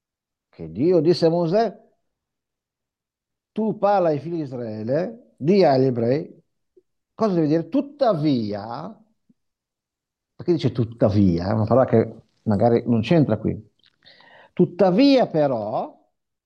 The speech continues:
dovete osservare con scrupolo i miei sabati."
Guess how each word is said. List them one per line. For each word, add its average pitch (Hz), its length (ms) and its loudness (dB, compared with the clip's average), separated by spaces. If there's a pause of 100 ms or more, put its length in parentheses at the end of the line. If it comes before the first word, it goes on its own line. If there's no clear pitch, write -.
(800)
dovete 254 480 -4
osservare 208 580 -4
con 190 220 -6
scrupolo 185 1120 -2 (960)
i 196 120 -6
miei 214 360 0
sabati." 170 1120 -2